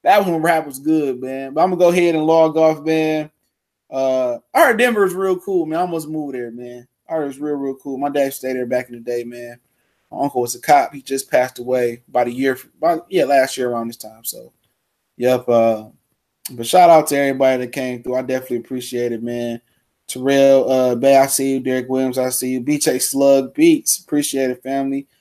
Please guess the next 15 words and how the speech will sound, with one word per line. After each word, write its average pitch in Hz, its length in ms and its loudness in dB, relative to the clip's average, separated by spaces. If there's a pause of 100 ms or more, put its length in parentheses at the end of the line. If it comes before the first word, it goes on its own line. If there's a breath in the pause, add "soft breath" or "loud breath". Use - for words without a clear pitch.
(240)
Five 143 300 6
Player 139 260 0
Games, 135 340 -4
P 135 180 -6
P, 139 340 -4
Underrated 135 580 -4
Darkness, 135 400 2
what's 131 160 -14
going 127 380 -4
on? 135 420 0 (460)
Get 151 200 0
Cream 147 300 2
two 156 180 2
one 139 360 2
one 143 340 0